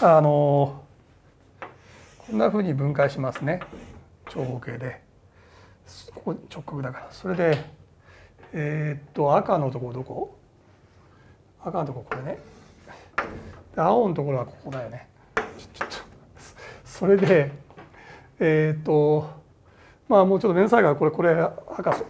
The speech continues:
同じ変わんないわけね。これ。それで、緑は、ちょっとこれは書けなくなっちゃったから、もう、ここ、で、これも書けない。本当は微妙なんだけど、これ六倍だと、あの、信じましょう。で、そうすると、ここが、あの、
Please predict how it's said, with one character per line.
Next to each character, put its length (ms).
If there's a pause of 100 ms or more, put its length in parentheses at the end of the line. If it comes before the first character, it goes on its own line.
(140)
同 160
じ 100
変 160
わ 60
ん 60
な 80
い 20
わ 60
け 60
ね。 160 (160)
こ 180
れ。 240
そ 160
れ 80
で、 320 (600)
緑 480
は、 440
ち 60
ょ 20
っ 20
と 60
こ 80
れ 80
は 80
書 80
け 80
な 80
く 40
な 60
っ 40
ち 20
ゃ 20
っ 40
た 80
か 40
ら、 80
も 240
う、 40
こ 140
こ、 320
で、 80
こ 140
れ 60
も 120
書 60
け 80
な 120
い。 60
本 140
当 80
は 60
微 100
妙 80
な 120
ん 40
だ 80
け 60
ど、 60 (260)
こ 100
れ 60
六 180
倍 140
だ 100
と、 240
あ 20
の、 120
信 180
じ 80
ま 140
し 80
ょ 60 (1000)
う。 40
で、 140
そ 120
う 40
す 80
る 60
と、 40
こ 120
こ 100
が、 100
あ 40
の、 320